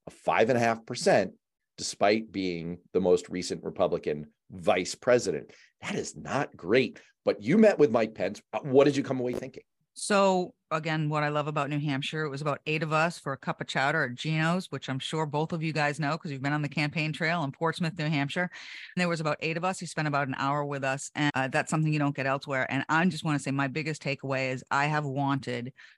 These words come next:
Speaker 2: for two plus years, the opportunity to shake the hand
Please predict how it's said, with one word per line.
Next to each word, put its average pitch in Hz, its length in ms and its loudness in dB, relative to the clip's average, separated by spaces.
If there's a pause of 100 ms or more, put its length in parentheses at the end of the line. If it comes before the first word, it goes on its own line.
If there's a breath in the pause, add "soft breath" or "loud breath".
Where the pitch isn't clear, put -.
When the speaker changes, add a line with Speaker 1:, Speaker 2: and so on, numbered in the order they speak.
(160)
Speaker 2:
for 143 140 -2
two 190 280 -2
plus 165 380 0
years, 143 340 -4
the - 180 -10
opportunity 143 720 -2
to 131 220 -8
shake - 360 -2
the 143 100 -2
hand 135 520 -2